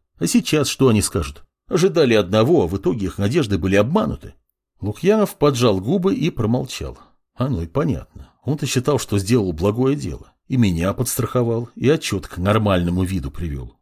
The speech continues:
А получил в итоге выволочку. Чуть успокоившись, я всё же поблагодарил Валерия Семёновича за его желание помочь, но приказал впредь без меня такие серьёзные бумаги наверх не отправлять.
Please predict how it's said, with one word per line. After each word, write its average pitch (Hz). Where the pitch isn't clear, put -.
А 78
получил 175
в 120
итоге 156
выволочку. 101
Чуть -
успокоившись, 151
я 135
всё 185
же 139
поблагодарил 120
Валерия 78
Семёновича 131
за 104
его 120
желание 85
помочь, 87
но 120
приказал 113
впредь 135
без 117
меня 113
такие 107
серьёзные 87
бумаги 123
наверх 90
не 92
отправлять. 82